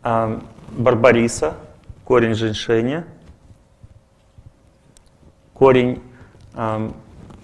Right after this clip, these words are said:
м, пастернака, корень сельдерея. Вот эти корни можно добавлять в пищу, кушать больше корней.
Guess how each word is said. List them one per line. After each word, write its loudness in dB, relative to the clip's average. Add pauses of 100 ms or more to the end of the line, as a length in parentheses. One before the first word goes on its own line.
(440)
м, -10 (1040)
пастернака, -2 (1000)
корень 0
сельдерея. -2 (300)
Вот -10
эти -6
корни -2
можно -6
добавлять -4
в -20
пищу, -6
кушать -8
больше -2
корней. -2